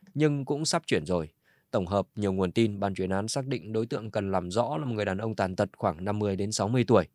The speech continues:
Giáo diết điều tra, trinh sát bước đầu xác định có hai người đàn ông khả nghi ở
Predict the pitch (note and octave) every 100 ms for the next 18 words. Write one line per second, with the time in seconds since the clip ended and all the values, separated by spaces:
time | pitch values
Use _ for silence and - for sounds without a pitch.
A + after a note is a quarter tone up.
0 | _ _ _ _ - G#2 C3+ A#2+ F#2 G#2
1 | G2 G2 G#2 - C3+ D3 D#3 B2 G2 C3
2 | - A#2+ - - A2 A#2+ B2 B2 A2+ G2
3 | F#2 G2+ A#2 A2 G2+ E2 A#2 B2 - G#2
4 | E2